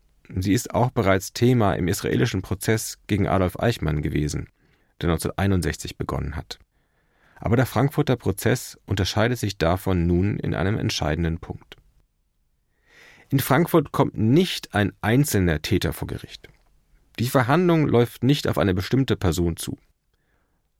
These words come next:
sondern auf ein soziales Phänomen. Das ist es, worauf Fritz Bauer und sein Team von Anklägern Wert legen. Es geht um die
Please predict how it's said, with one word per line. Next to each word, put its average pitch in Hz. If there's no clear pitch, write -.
sondern 135
auf -
ein 113
soziales 110
Phänomen. 80
Das 127
ist -
es, 131
worauf 107
Fritz -
Bauer 131
und 98
sein 90
Team 147
von -
Anklägern 95
Wert 98
legen. 73
Es -
geht 139
um 117
die 107